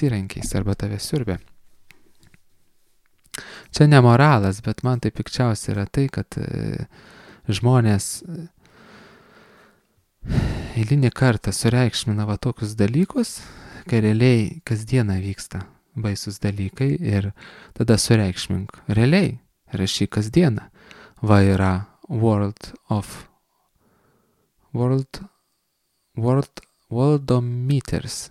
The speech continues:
taškas info ir abortų skaičiukai. Va, aš įdėsiu nuorodą.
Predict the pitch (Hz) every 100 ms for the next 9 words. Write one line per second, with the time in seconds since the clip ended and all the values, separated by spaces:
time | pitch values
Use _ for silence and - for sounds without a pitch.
0 | _ - 113 - 110 - 143 185 - 202
1 | - - 135 123 123 104 92 - - -
2 | 113 - 117 - - 107 110 - 120 110
3 | 101 120 117 110 113 120 123